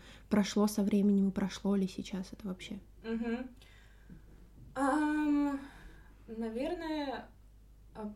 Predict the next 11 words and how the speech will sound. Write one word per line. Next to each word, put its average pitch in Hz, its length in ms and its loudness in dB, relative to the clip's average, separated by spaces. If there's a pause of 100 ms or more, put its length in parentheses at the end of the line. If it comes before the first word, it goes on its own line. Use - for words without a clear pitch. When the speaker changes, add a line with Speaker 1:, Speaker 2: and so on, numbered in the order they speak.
(420)
Speaker 2:
проще 294 340 -2
всего 262 320 -4
будет 226 260 -8
сказать 214 280 -6
про 208 100 -10
то, 208 100 -8
что 208 200 -10
я 190 40 -6
чувствовала 196 400 -10
себя 190 480 -8 (1040)
бесталанной, 214 1500 -4